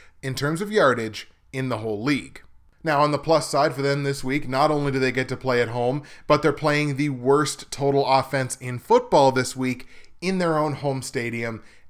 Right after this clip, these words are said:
against Miami. Now, of course, Baltimore is the second worst total offense in football, so I would say take the under.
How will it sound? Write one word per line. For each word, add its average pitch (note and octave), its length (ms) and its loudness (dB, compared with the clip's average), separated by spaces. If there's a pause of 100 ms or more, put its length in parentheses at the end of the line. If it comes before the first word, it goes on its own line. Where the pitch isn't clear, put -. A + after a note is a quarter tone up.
against B2 420 -4
Miami. B2 600 -6 (100)
Now, A#2 140 -8
of G#2+ 100 -12
course, B2 200 -4
Baltimore C3+ 680 -2
is A#2 240 -6
the C3 180 -2
second F3 480 -2
worst B2 480 -2
total A#2+ 340 -2
offense A#2 560 0 (300)
in B2 180 -8
football, B2+ 520 -4
so E3+ 320 -2 (280)
I G#3 160 -2
would G#3+ 180 -2
say G3 200 0
take E3+ 320 -6
the D3+ 140 -4
under. B2 460 -10